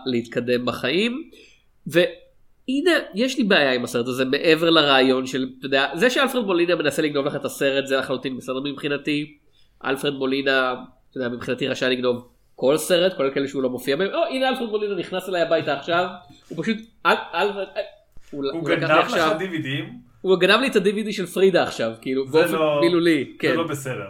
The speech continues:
Speaker 2: אני מצטער, אני לא חושב שזה בסדר.
Speaker 1: הוא,
Speaker 2: אתה
Speaker 1: הוא,
Speaker 2: צריך
Speaker 1: הוא
Speaker 2: להציב
Speaker 1: השאיר,
Speaker 2: גבולות.
Speaker 1: הוא השאיר פתק, והוא אמר, "אני הופעתי בו, זה שלי."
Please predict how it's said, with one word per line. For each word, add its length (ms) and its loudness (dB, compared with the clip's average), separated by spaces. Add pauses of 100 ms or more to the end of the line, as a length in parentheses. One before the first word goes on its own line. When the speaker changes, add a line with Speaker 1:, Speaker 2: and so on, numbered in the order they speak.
(120)
Speaker 2:
אני 160 -12
מצטער, 320 -6
אני 100 -8
לא 60 -2
חושב 220 -10
שזה 180 -16
בסדר. 420 -14 (160)
Speaker 1:
הוא, 280 -2
Speaker 2:
אתה 40 2
Speaker 1:
הוא, 80 4
Speaker 2:
צריך 120 2
Speaker 1:
הוא 80 2
Speaker 2:
להציב 180 0
Speaker 1:
השאיר, 200 0
Speaker 2:
גבולות. 420 -4
Speaker 1:
הוא 160 2
השאיר 360 2 (180)
פתק, 540 2
והוא 320 2
אמר, 560 2 (160)
"אני 200 -2
הופעתי 360 2
בו, 360 4
זה 120 -4
שלי." 580 -4